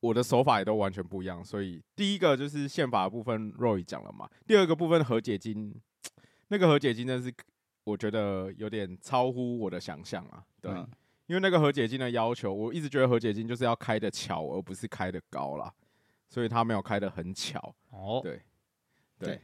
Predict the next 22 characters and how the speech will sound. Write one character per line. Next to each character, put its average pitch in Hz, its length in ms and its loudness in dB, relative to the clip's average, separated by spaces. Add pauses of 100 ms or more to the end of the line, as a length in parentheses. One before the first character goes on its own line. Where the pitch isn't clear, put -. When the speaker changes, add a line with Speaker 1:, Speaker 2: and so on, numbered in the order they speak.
(120)
Speaker 1:
这 107 120 -6
是 104 140 -4
我 92 260 -4
纯 95 240 -8
就 104 140 -4
那 98 80 -2
个 90 100 -4
声-， 85 300 -10
Speaker 3:
开 202 220 10
得 196 100 10
好 120 240 4
不 - 160 -4
如 147 80 2
开 147 200 2
得 135 80 2
巧。 - 40 -4
Speaker 1:
声 - 0 -
明 - 20 -8
的 - 20 0
想 101 220 4 (260)
法。 92 60 -14
Speaker 2:
啊。 104 360 -2